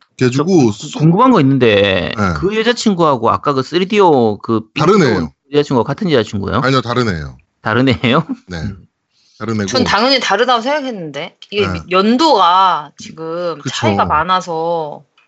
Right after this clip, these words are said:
Speaker 2: 야,
Speaker 3: 네.
Speaker 2: 그러면 제아동님은 주로 여자친구를 사귀는 게 그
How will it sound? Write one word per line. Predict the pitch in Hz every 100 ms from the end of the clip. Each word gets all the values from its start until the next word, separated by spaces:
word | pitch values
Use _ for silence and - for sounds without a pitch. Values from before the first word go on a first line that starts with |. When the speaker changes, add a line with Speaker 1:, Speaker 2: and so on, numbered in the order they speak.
| _ _ _ _ _ _ _
Speaker 2:
야, | -
Speaker 3:
네. | 123
Speaker 2:
그러면 | 165 - 240 175 120
제아동님은 | 147 196 254 294 226 165
주로 | 139 208 185
여자친구를 | 175 240 226 185
사귀는 | 156 190 175 135
게 | 113
그 | - 127 120 113 87 78